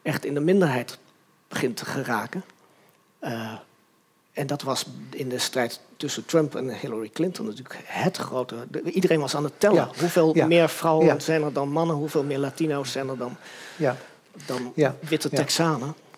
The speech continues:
Speaker 2: Ja, maar laat ik het dan even filosofisch mijn vraag herformuleren. Gewoon, de, als je ze-, als je politiek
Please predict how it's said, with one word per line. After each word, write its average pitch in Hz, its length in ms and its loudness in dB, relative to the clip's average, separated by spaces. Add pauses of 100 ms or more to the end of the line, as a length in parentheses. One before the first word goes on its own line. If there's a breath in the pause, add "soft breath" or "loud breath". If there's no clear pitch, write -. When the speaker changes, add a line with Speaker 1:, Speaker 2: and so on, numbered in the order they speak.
(160)
Speaker 2:
Ja, 135 200 2 (160 loud breath)
maar 175 120 6
laat 233 80 8
ik 233 60 4
het 240 100 2
dan 233 160 6
even 208 280 4
filosofisch 208 720 4
mijn 196 140 2
vraag 196 300 4
herformuleren. 156 800 2 (180)
Gewoon, 160 320 -2 (120)
de, 208 240 -4 (400 loud breath)
als 208 260 4
je 190 60 2
ze-, 240 200 4
als - 260 2
je 185 180 6
politiek 160 720 0